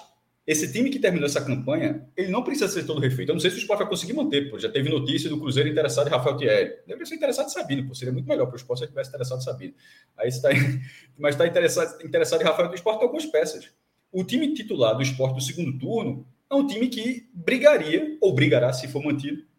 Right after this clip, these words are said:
pelo acesso dois mil e vinte e três. Tem, tem que trocar o goleiro. É claro que tem que trocar o goleiro. É uma calamidade a, a gestão de goleiro do Sport,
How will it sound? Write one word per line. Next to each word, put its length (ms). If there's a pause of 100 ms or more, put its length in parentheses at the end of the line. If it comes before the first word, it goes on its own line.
(760)
pelo 180
acesso 300
dois 160
mil 80
e 40
vinte 160
e 40
três. 340 (680)
Tem, 300
tem 140
que 60
trocar 440
o 40
goleiro. 500
É 60
claro 240
que 40
tem 80
que 60
trocar 160
o 40
goleiro. 340 (840)
É 80
uma 80
calamidade 560
a, 480
a 40
gestão 300
de 80
goleiro 260
do 60
Sport, 420